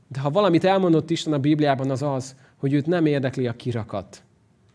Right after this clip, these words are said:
Őt nem érdekli. Őt nem tudod lenyűgözni a külsőségekkel.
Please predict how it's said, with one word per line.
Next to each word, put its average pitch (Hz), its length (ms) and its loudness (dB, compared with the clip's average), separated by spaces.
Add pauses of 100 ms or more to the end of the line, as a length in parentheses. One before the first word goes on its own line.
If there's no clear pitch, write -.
(160)
Őt 143 220 -4
nem 185 320 2
érdekli. 123 600 -2
Őt 135 120 -8
nem 220 140 0
tudod 160 200 2
lenyűgözni 135 600 2
a 113 80 -2
külsőségekkel. 120 1000 -6